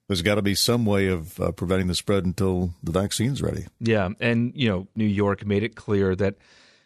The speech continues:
Speaker 2: this could change over time as, you know, our infection rates drop, hopefully.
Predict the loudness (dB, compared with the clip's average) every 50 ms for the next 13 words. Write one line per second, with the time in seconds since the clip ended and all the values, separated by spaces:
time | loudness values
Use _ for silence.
0 | _ _ -2 -2 -2 0 0 -2 -2 0 0 0 2 2 4 4 4 4 2 2
1 | 0 0 -2 -2 -2 -2 0 0 0 -2 -2 -2 0 2 2 2 4 2 2 2
2 | 0 0 0 0 0 2 2 0 0 2 0 -2 -2 0 -2 -2 0 0 0 2
3 | 2 2 2 2 0 -4 -10 -6 -2 0 2 2 2 0 -4 -6 -6 -4 -4 -4
4 | -2 -2 -2 0 0 2 0 0 -2